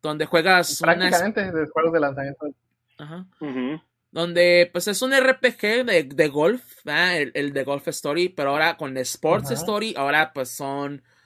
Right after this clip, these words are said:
Speaker 1: eh, fútbol, voleibol, cricket, tenis, B M X, o sea, se, ta-, tiene de todo, ¿verdad? Y, pues, igual, ¿no? Bastante padre, este, este va a salir,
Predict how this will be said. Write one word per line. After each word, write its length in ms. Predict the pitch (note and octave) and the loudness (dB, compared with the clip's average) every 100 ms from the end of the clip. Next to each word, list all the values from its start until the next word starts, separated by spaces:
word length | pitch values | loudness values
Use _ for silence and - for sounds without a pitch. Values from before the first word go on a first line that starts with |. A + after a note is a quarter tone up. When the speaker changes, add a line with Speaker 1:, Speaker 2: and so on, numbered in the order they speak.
| _ _ | _ _
Speaker 1:
eh, 400 | - D3 C#3 C3 | -2 0 2 0
fútbol, 840 | - E3+ F3 - E3 F3 E3+ E3+ D#3+ | -2 2 2 2 6 10 10 8 4
voleibol, 880 | D#3 D#3 C#3+ C3 D3 D3+ D3+ D3+ _ | 0 -2 -4 -6 -2 0 2 0 _
cricket, 680 | D#3 D3+ - C#3+ C#3 C3+ - | -10 -10 -8 -4 -4 -4 -6
tenis, 560 | C#3+ C#3+ C#3 C#3 B2+ | -6 -6 -8 -10 -6
B 200 | B2 D3 D3+ | -2 0 0
M 280 | D3+ C#3+ | 2 0
X, 480 | C3+ _ C3+ B2+ - | 0 _ -8 -8 -8
o 80 | C3 | -10
sea, 180 | A#2+ B2 | -10 -10
se, 480 | B2 B2 A#2 A2+ A#2 _ _ _ _ | -8 -10 -10 -14 -20 _ _ _ _
ta-, 260 | D3 C#3 C#3+ | -6 -4 0
tiene 240 | E3+ E3+ | 2 4
de 100 | D3 | 2
todo, 400 | - C#3 C3 B2+ - _ _ - - _ - | 0 -4 -4 -8 -14 _ _ -20 -20 _ -10
¿verdad? 340 | B2+ D3 D3+ - | -2 0 0 -4
Y, 100 | D3+ | -14
pues, 560 | C3 D3 C#3+ - - - | -8 -6 -6 -6 -10 -10
igual, 280 | D#3+ D4+ C#4+ | -6 -4 -4
¿no? 220 | C#4 C#4 | -4 -8
Bastante 460 | A3 F#3+ G3 F#3 | -8 -8 -8 -8
padre, 420 | G3 F#3+ A3 A#3 G#3 | -6 -4 -4 -6 -10
este, 500 | - D3 C#3 C3+ D3+ | -12 -8 -6 -4 -6
este 220 | D3 E3+ | -6 -4
va 80 | E3 | -4
a 40 | |
salir, 840 | - E3 D3+ D#3 E3+ E3+ F3 F3 | -4 -8 -6 -10 -10 -6 -6 -6